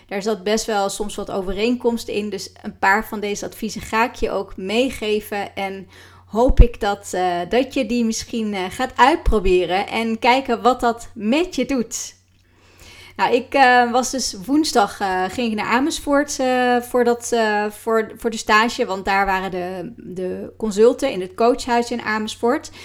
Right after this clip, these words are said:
Dus ik was daar, eh, naartoe gegaan. En, ehm, nou, dokter Hemang was er al. En, eh, toen, nou, kwam om tien uur, geloof ik, de eerste cliënt.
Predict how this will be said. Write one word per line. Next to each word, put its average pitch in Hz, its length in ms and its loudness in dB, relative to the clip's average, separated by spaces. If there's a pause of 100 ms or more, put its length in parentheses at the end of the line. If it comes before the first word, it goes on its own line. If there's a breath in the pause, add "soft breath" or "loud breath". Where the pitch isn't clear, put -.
(340 loud breath)
Dus 214 120 -4
ik 269 120 0
was 247 180 2
daar, 233 260 6
eh, 208 140 2
naartoe 190 320 -2
gegaan. 208 560 0
En, 190 340 -6
ehm, 180 260 -10 (140)
nou, - 180 -12 (140)
dokter - 280 -8
Hemang 202 380 -2
was 226 220 2
er 233 140 2
al. 202 440 2 (320 loud breath)
En, 214 340 -2
eh, 180 340 0 (180)
toen, 262 420 -2 (260)
nou, 165 200 -2
kwam 208 260 -4
om 190 240 -10
tien 233 220 0
uur, 190 180 -2
geloof 180 240 -4
ik, - 80 -18
de 208 100 -10
eerste 247 600 0
cliënt. 220 680 -2